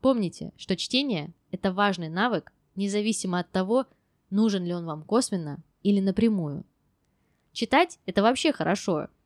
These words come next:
а читать на английском — это еще и круто. Но этот процесс не должен приносить стресс и страдания.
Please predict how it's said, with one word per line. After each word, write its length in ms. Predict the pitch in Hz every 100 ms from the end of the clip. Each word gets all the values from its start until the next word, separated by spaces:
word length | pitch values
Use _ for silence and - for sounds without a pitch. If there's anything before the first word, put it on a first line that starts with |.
| _ _ -
а 100 | 185
читать 320 | 208 226 214
на 120 | 190
английском — 600 | 175 208 311 - 151 143 - -
это 180 | 175 196
еще 220 | 190 170
и 40 |
круто. 500 | 151 170 170 165 - - _ _ _ _ _ -
Но 140 | 226
этот 180 | 247 240
процесс 520 | 254 247 349 381 - -
не 80 | 202
должен 320 | 233 285 254
приносить 440 | 214 208 208 220
стресс 460 | - - 233 269 -
и 60 | -
страдания. 720 | - 214 202 202 175 151 -